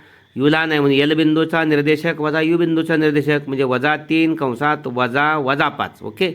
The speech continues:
वजा कंसात वजा पाच, वजा वजा अधिक इथं लिहिलेलं आहे. डिस्टन्स यू एल, एल बिंदूचा निर्देशक वजा यू बिंदूचा निर्देशक, एल बिंदूचा वजा तीन आहे आपण पाहिला सूत्रातला वजा, आणि या ठिकाणी यू बिंदूचा स्वतः वजा पाच आहे, वजा वजा अधिक पाच, वजा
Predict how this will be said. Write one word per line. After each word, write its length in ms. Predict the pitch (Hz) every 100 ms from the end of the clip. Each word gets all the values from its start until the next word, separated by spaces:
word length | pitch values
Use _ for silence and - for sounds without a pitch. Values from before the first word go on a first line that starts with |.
| - - _
वजा 200 | 123 139
कंसात 260 | 170 175 175
वजा 260 | 143 117
पाच, 200 | 104 98 92 _ -
वजा 180 | 113 131
वजा 180 | 147
अधिक 280 | 175 160 151 - - _ _ -
इथं 140 | 101
लिहिलेलं 340 | 120 123 156 170
आहे. 240 | 156 156 151 - - - _
डिस्टन्स 520 | 127 120 - 147 147 147
यू 240 | 123 131
एल, 300 | 147 165 175 175 - _ _ _
एल 200 | 123 165
बिंदूचा 480 | 175 165 160 160 160
निर्देशक 600 | 151 147 143 139 139 135
वजा 240 | 131 127 135
यू 200 | 127 131
बिंदूचा 400 | 131 127 123 127
निर्देशक, 460 | 120 117 117 156 156 - _ _ _
एल 180 | 120 135
बिंदूचा 340 | 139 131 131 123
वजा 240 | 117 139 147
तीन 100 | 151
आहे 60 |
आपण 180 | 147 139 131
पाहिला 300 | 127 135 147
सूत्रातला 440 | 123 131 131 123
वजा, 300 | 117 135 151 151 - - -
आणि 400 | 120 131 131 131 - _
या 80 | 117
ठिकाणी 240 | 127 131 127
यू 100 | 147
बिंदूचा 400 | 143 135 127 131
स्वतः 300 | 127 117 123
वजा 240 | 117 117 117
पाच 260 | 117 120
आहे, 100 | 135
वजा 240 | 123 117 117
वजा 200 | 117 110
अधिक 300 | 110 110 -
पाच, 260 | 117 113
वजा 360 | 110 110 123 139